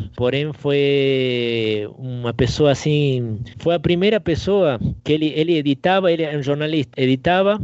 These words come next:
e escrevia e fazia as entrevistas e até vendia o próprio jornal, eh, o próprio fanzine, eh, no parque e às vezes tinha até que doar, não? Porque as pessoas não queriam comprar o, o fanzine, era incrível. Ele teve a iniciativa, sim,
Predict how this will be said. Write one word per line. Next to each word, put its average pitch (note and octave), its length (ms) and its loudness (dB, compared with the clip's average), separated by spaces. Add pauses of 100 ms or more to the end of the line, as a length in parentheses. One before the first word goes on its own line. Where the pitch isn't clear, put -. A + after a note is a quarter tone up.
(100)
e C#3+ 120 -2
escrevia D#3 580 2
e C#3+ 100 4
fazia C#3+ 300 0
as D3+ 100 -2
entrevistas D#3+ 760 0 (100)
e A3 200 2
até A3 200 0
vendia F#3+ 520 2
o - 20 -4
próprio C#3 340 0
jornal, C#3 520 0
eh, A#2 280 0
o A2 60 -2
próprio B2 580 2 (240)
fanzine, C3 600 0 (180)
eh, G#2+ 1120 0
no A2 100 0
parque G3+ 460 2
e D3+ 160 2
às B2 100 0
vezes F3+ 240 0
tinha F3+ 280 0
até D#3+ 260 0
que F3+ 160 2
doar, E3 320 4
não? C3+ 140 -4
Porque C3 160 -2
as - 40 -2
pessoas D#3 300 0
não D#3+ 80 2
queriam D#3+ 260 2
comprar C#3+ 380 2
o, A2+ 420 -2
o A#2 100 -10
fanzine, A#2+ 480 -2
era C#3 120 4
incrível. C3 460 2 (260)
Ele D#3+ 160 2
teve F3 280 2
a - 20 4
iniciativa, F3 680 2 (220)
sim, F#3 320 -6